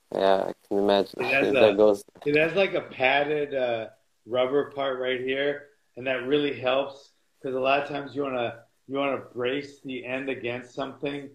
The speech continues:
Speaker 2: so
Speaker 1: Yeah.
Speaker 2: 'cause when you hit it real hard, so it doesn't just go up, right?
Speaker 1: Oh,
Speaker 2: So if
Speaker 1: okay.
Speaker 2: you put your
Speaker 1: Yeah.
Speaker 2: thumb here, it doesn't just go up, then it
Speaker 1: That's
Speaker 2: wouldn't
Speaker 1: great.
Speaker 2: hurt, right? So if I kept
Speaker 1: Yeah.
Speaker 2: doing this, but then if you put something on and lock it in,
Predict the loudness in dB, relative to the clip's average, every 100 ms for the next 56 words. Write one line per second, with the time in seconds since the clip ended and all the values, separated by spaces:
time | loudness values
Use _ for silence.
0 | _ _ _ _ 0 2 2 -2 -6 -10
1 | -12 -16 -10 -6 -2 0 0 2 2 2
2 | 2 0 -4 _ _ -2 0 4 2 2
3 | -4 -2 -2 2 4 4 4 -2 -2 -2
4 | -2 -6 _ _ _ _ _ _ _ -4
5 | 4 6 6 6 4 4 4 4 2 2
6 | 2 0 0 -2 -2 -2 -4 -8 -18 -10
7 | -2 2 2 0 -4 -4 -2 2 4 4
8 | 4 2 -2 -12 _ _ -2 0 2 2
9 | 2 4 6 6 4 -8 -8 -8 -10 -2
10 | -2 0 4 4 4 2 0 2 0 -2
11 | _ _ _ _ _ _ _ -14 -2 0
12 | 0 -4 -10 -6 -2 0 0 -2 -2 -6
13 | -4 -2 -2 -2 0 2 0 0 -6 -6
14 | -4 -2 -2 -4 -8